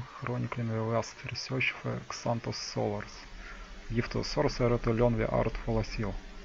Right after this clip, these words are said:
Uh, in the lost land of Ulasil, the sorceress orchestrates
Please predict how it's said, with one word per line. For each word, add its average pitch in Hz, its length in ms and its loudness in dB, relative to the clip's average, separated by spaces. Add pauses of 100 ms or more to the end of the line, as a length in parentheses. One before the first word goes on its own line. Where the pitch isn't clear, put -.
(640)
Uh, 107 260 -4
in 107 120 -2
the 104 100 4
lost 110 260 4
land 104 180 6
of - 100 -10
Ulasil, 110 420 4
the 123 80 2
sorceress 117 640 0 (400)
orchestrates - 640 -2